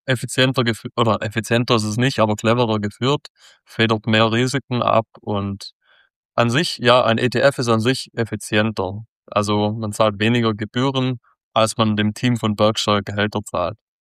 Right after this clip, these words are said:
Aber nicht viel. Weil bei Berkshire arbeiten fünfundzwanzig Leute im, im Head of, äh, Headquarter in Omaha.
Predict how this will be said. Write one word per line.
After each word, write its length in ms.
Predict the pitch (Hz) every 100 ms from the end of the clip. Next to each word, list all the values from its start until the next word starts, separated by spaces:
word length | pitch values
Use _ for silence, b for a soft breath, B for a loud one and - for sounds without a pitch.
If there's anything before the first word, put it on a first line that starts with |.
| _
Aber 180 | 113 113
nicht 160 | 120
viel. 300 | - 117 107 107 _ _ _ _ -
Weil 400 | 110 117 113 - _ _ -
bei 100 | 117
Berkshire 360 | 127 - 131
arbeiten 360 | 113 120 113 110
fünfundzwanzig 600 | 131 123 110 120 117 117
Leute 300 | 113 117 117
im, 480 | 110 110 110 107 107 _ _ _ _ _ _
im 540 | - 113 110 107 107 107
Head 220 | 117 120
of, 240 | 127 123 -
äh, 260 | 113 110 110 113
Headquarter 880 | 120 - _ 120 123 139 139 135 -
in 240 | 113 110
Omaha. 520 | 113 127 127 139 156